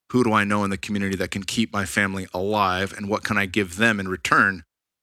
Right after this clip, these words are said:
that's of value to them? What do they need, right? Like, these type of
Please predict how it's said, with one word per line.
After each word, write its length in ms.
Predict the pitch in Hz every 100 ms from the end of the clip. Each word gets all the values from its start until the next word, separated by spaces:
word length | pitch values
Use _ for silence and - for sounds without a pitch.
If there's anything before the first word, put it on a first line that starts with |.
| -
that's 220 | 113 -
of 80 | 101
value 520 | 90 98 98 92 82 - - -
to 100 | 98
them? 240 | 110 87
What 100 | 95
do 60 | 101
they 260 | 90 104
need, 400 | 98 101 92 80
right? 180 | 92 95
Like, 180 | 95 87
these 200 | 120 123
type 240 | - 110
of 220 | 107 98